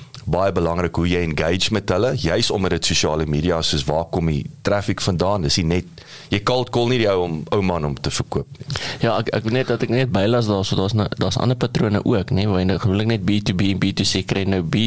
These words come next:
Speaker 2: two B to C. Weet, en dis typies jou marketplaces wat in die middel sit, weet, hy, hy verkoop dalk aan die eindkliënt, maar hy moet ook in die besigheid verkoop, weet, as mens nou dink aan 'n Uber of 'n Uber Eats of sulke goeders, weet,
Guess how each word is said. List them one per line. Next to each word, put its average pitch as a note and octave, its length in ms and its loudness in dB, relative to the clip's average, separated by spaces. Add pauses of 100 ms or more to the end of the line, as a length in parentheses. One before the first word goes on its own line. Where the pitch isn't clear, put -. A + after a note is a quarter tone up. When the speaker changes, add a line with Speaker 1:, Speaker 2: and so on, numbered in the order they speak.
Speaker 2:
two F2 100 -4
B G2 220 0
to - 80 0
C. C#2 300 0 (680)
Weet, F#3+ 160 0
en F#3+ 80 2
dis F#3+ 140 2
typies - 280 0
jou G2+ 280 2 (220)
marketplaces F#2+ 680 -2
wat F#2 100 -2
in F#2+ 80 0
die F#2 100 2
middel G2 220 0
sit, F2+ 260 -2
weet, F2+ 240 -2
hy, E2+ 180 0 (400)
hy F#2 100 -2
verkoop A#2 380 -2
dalk F#2+ 220 -2
aan - 60 -2
die - 120 -2
eindkliënt, G2 600 -2
maar F2+ 160 0
hy F#2 80 0
moet F#2+ 200 0
ook G#2 240 0
in F#2 160 -2
die F#2+ 140 -2
besigheid F#2 540 -2
verkoop, - 300 -4
weet, - 260 -4
as - 100 -2
mens F#2+ 140 0
nou F2+ 120 0
dink F2+ 180 0
aan F#2 100 0
'n - 100 0
Uber F2+ 420 2
of - 120 -4
'n - 80 0
Uber F2+ 200 0
Eats E2+ 300 0
of - 80 0
sulke - 220 -2
goeders, - 340 -2
weet, - 160 -2